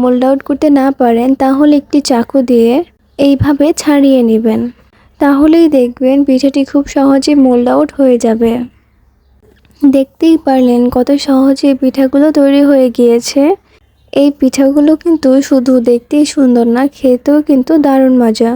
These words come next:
আশা করছি আমার আজকের রেসিপিটি আপনাদের কাছে ভালো লেগেছে। ভালো লেগে থাকলে অবশ্যই একটি লাইক দেবেন এবং কমেন্ট করে জানাবেন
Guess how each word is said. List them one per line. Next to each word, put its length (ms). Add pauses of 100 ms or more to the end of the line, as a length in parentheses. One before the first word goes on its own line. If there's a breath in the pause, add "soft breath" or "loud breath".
(400 soft breath)
আশা 300
করছি 280
আমার 260
আজকের 380
রেসিপিটি 580
আপনাদের 400
কাছে 280
ভালো 280
লেগেছে। 500 (880)
ভালো 360
লেগে 320
থাকলে 340 (120)
অবশ্যই 480
একটি 240
লাইক 260 (100)
দেবেন 300 (180)
এবং 160 (120)
কমেন্ট 320
করে 240
জানাবেন 460